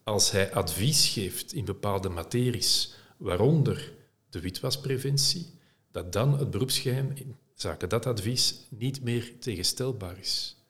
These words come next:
Waar bij ons het Grondwettelijk Hof al in tweeduizend acht heeft gezegd, nee, nee, advocaat, jij kunt bijstaan, verdedigen, dat zijn uw kerntaken, maar ook advies verlenen om de rechtspositie van die cliënt te bepalen.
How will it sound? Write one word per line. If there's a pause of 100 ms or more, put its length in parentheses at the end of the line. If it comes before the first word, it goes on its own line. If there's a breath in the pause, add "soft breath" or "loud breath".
(600 soft breath)
Waar
bij
ons
het
Grondwettelijk
Hof
al
in
tweeduizend
acht
heeft
gezegd,
nee,
nee, (340 loud breath)
advocaat,
jij (220 loud breath)
kunt
bijstaan,
verdedigen,
dat
zijn
uw
kerntaken, (240 loud breath)
maar
ook
advies
verlenen (480)
om
de
rechtspositie
van
die
cliënt
te
bepalen.